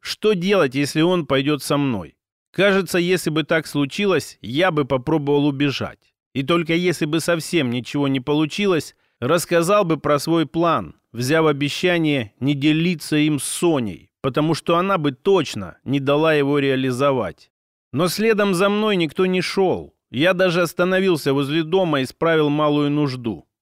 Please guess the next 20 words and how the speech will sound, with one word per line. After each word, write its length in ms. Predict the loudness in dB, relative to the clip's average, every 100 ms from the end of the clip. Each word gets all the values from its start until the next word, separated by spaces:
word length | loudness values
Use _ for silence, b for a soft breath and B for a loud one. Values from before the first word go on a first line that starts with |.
| _
Жаль, 340 | -6 0 0 0
что 180 | 0 0
я 100 | 0
не 120 | -2
курю. 480 | 0 0 0 -2 -8 _ _
Так 200 | -2 -2
бы 120 | 0 -2
было 320 | 0 2 2
объяснение 920 | 0 -4 -4 -2 0 0 0 -4 -8
ещё 460 | -6 -4 -2 0 0
более 380 | 2 0 2 0
длительной 600 | -2 -4 0 0 0 0
задержки. 760 | -2 0 0 -2 -4 -14 -20 _ _ _ _ -2
Когда 320 | 0 2 4
я 160 | 4
вышел 340 | 2 0 0 -2
с 80 | 0
территории 560 | 0 0 2 2 2
бывшей 420 | 2 0 0 0
базы, 640 | -2 0 2 2 0 -4